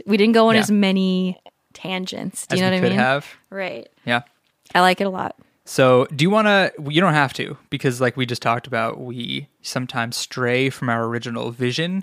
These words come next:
Speaker 1: Mm-hmm.
Speaker 2: but do you wanna give kind of, like, what we're thinking about for the rest of the month in
Speaker 1: Yeah,
Speaker 2: terms
Speaker 1: yeah,
Speaker 2: of
Speaker 1: let's do it.
Speaker 2: episodes? Okay, you have the calendar.
Speaker 1: <laughs> So, okay, next week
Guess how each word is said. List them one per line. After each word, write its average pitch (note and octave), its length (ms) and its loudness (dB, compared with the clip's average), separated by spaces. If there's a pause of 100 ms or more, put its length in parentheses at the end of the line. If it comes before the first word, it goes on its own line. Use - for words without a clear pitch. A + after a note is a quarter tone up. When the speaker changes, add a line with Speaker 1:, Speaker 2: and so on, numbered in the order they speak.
(100)
Speaker 1:
Mm-hmm. F#3 260 -2
Speaker 2:
but B2 100 2
do C3+ 80 -2
you C3 100 0
wanna C3+ 300 2
give B2+ 220 -4
kind B2 220 -2
of, A#2+ 140 -4
like, A2+ 220 -6
what A#2 180 -4
we're A#2+ 140 -12
thinking C3 400 -6
about C#3 320 -2
for - 100 -12
the B2+ 80 -8
rest A#2 220 -6
of C3 100 -14
the - 60 -14
month F#3+ 440 -2 (140)
in G#3+ 60 -2
Speaker 1:
Yeah, A3+ 100 4
Speaker 2:
terms G3 120 0
Speaker 1:
yeah, G3 100 4
Speaker 2:
of F#3 60 2
Speaker 1:
let's C#3+ 120 0
do - 80 0
it. - 40 4
Speaker 2:
episodes? E3+ 260 0 (100)
Okay, - 180 -2 (280)
you C3 100 0
have B2 360 0
the - 80 -20
calendar. C4 600 -2 (180)
Speaker 1:
<laughs> - 180 -16
So, A3+ 540 2
okay, G3+ 260 -4 (580)
next G#3 380 -2
week A3 480 -4